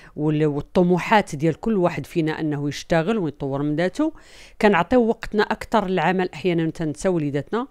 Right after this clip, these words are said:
تنرجعوا في وقت متأخر من الليل كما قلت، كتلقى ال-، الأم مشغولة بأعباء البيت، ال-، الأب مشغول باهتمامات أخرى، وكيبقاو الوليدات وسطنا، يعني ما تي-، ما تيحظاوش بالاهتمام اللازم. ما بقيناش كنسمعوا لوليداتنا بزاف.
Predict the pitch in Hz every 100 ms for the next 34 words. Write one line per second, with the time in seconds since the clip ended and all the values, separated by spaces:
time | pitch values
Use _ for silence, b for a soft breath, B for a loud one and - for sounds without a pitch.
0 | b b b - 170 170 151 165 - -
1 | 170 151 - - - 151 147 135 151 190
2 | - 147 135 - 226 240 - b b b
3 | b - 190 185 - 202 190 180 170 160
4 | 156 151 - 220 180 - 156 165 156 135
5 | 147 135 156 156 160 254 262 - 170 147
6 | 139 B B 156 175 226 185 170 165 -
7 | 170 202 165 147 127 - 165 151 147 147
8 | - 170 226 269 302 - 269 214 - 262
9 | 233 233 226 240 - 214 - 190 143 -
10 | b b b b 151 175 196 175 196 180
11 | 175 - b b 175 226 - 165 277 226
12 | 156 151 143 - 175 175 214 254 233 185
13 | 165 185 190 247 208 - 196 240 - 170
14 | 170 147 151 147 147 139 - 139 120 131
15 | 135